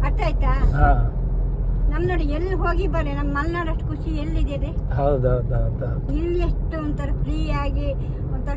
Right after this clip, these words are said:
Speaker 1: ಕಷ್ಟದ ಜೀವಿಗಳು ಬೇರೆ ಎಲ್ಲಿದ್ದಾರೆ?
Speaker 2: ಹೌದು.
Speaker 1: ಸೌತ್ ಕೆನರೂನು ಅಷ್ಟೇ, ಕೆಲವ್ರು ಕಷ್ಟಪಡ್ತಾರೆ.
Speaker 2: ಹಾ. ಅಲ್ಲ, ನಮಗೂ ಕೂಡ ನಮ್ಮ ಊರಂದ್ರೆ ತುಂಬಾ ಇಷ್ಟನೇ.
Speaker 1: ಹಾ.
Speaker 2: ಆದ್ರೂ ಮಲ್ನಾಡ್ ಅಂದ್ರೆ ಅದು ಬೇರೆನೇ ರೀತಿ ಅಲ್ವಾ?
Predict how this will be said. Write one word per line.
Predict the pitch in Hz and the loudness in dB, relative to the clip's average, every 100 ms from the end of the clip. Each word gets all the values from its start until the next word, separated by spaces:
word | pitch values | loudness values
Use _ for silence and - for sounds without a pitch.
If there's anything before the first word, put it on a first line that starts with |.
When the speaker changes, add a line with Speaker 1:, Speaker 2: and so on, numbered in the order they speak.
| 175 | -2
Speaker 1:
ಕಷ್ಟದ | 180 - 339 277 | -2 -2 0 0
ಜೀವಿಗಳು | 311 294 302 294 | 0 -2 -2 -2
ಬೇರೆ | 254 294 320 | 0 0 0
ಎಲ್ಲಿದ್ದಾರೆ? | 311 311 320 285 285 - | -2 -2 -2 -2 0 -2
Speaker 2:
ಹೌದು. | - 147 143 131 117 - - - - - | -2 0 2 2 2 0 -2 -2 0 0
Speaker 1:
ಸೌತ್ | - 320 - | 0 0 -2
ಕೆನರೂನು | - 381 381 381 | 0 0 2 0
ಅಷ್ಟೇ, | - 262 | 0 -2
ಕೆಲವ್ರು | - 269 - - | -2 -2 -2 0
ಕಷ್ಟಪಡ್ತಾರೆ. | 294 - - - - - - - | -2 -2 -2 -2 -2 -2 -2 0
Speaker 2:
ಹಾ. | 143 143 143 - - - | 2 2 2 0 0 4
ಅಲ್ಲ, | 165 | 6
ನಮಗೂ | 175 170 202 226 | 6 4 4 4
ಕೂಡ | 226 185 | 6 4
ನಮ್ಮ | 139 131 170 | 4 2 4
ಊರಂದ್ರೆ | 180 190 202 | 4 6 4
ತುಂಬಾ | 196 196 202 | 4 4 4
ಇಷ್ಟನೇ. | 170 208 202 180 | 4 4 6 6
Speaker 1:
ಹಾ. | 208 - - 392 185 | 4 2 -4 2 4
Speaker 2:
ಆದ್ರೂ | 226 | 6
ಮಲ್ನಾಡ್ | 220 202 247 277 285 | 4 6 6 8 6
ಅಂದ್ರೆ | 277 277 277 | 4 6 6
ಅದು | 247 | 6
ಬೇರೆನೇ | 214 254 269 285 | 6 6 6 0
ರೀತಿ | 285 254 220 | -2 -4 -6
ಅಲ್ವಾ? | - 175 208 208 | -4 0 2 2